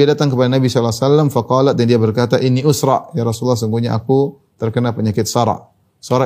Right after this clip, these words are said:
itu bisa dua sebab. Sebab pertama karena, eh, memang sakit, ya, secara tubuh, tubuhnya memang sakit,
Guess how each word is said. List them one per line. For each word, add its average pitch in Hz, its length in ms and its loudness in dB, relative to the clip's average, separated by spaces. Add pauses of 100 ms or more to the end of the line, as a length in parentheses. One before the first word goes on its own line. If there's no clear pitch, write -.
itu 139 320 0 (160)
bisa 113 240 0
dua 117 160 2
sebab. 113 240 0
Sebab 110 240 -2
pertama 123 240 -2
karena, 113 400 -4 (720)
eh, 107 400 -2 (400)
memang 117 240 -2
sakit, 117 480 -4
ya, 110 240 -4 (240)
secara 104 400 -6
tubuh, 107 400 -2 (400)
tubuhnya 110 320 -2
memang 107 160 -2
sakit, 101 400 -4